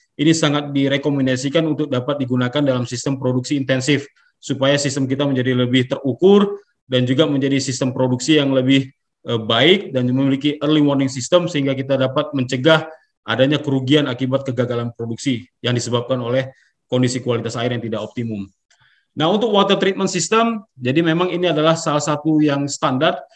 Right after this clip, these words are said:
ya, eh, sedimentasi yang kita gunakan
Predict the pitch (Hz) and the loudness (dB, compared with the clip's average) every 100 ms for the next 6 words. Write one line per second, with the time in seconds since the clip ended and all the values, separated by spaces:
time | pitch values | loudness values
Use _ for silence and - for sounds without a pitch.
0 | _ _ 143 135 127 - - 135 131 127 | _ _ -4 -2 -2 -4 -10 -6 -4 -4
1 | 127 180 185 180 180 180 190 170 151 151 | 0 2 4 2 2 2 0 0 -4 -2
2 | 135 131 127 123 - _ _ - 156 151 | 0 2 0 -2 -14 _ _ -12 0 2
3 | 143 113 160 175 | 2 2 0 0